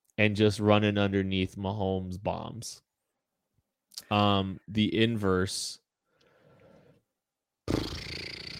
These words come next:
Uh, I mean, like, let's let McCole pinch run and see what happens.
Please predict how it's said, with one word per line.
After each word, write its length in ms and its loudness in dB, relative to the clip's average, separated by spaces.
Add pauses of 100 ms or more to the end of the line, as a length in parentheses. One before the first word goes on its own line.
(160)
Uh, 1200 6 (1600)
I 60 0
mean, 320 6
like, 220 2
let's 220 2
let 160 2
McCole 380 0
pinch 340 -4
run 180 -6
and 120 -8
see 160 -10
what 80 -10
happens. 540 -10